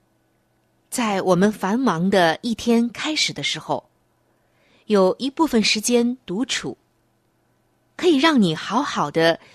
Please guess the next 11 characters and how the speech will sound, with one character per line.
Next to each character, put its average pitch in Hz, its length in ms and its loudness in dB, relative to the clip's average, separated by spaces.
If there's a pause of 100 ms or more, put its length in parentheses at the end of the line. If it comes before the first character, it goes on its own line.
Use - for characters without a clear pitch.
(120)
为 262 120 4
一 220 140 0
个 214 260 4
井 151 340 -4
然 180 240 0
有 147 200 0
序 - 200 -4
的 170 120 -4
家 240 280 -6
计 233 240 -6
划， - 280 -8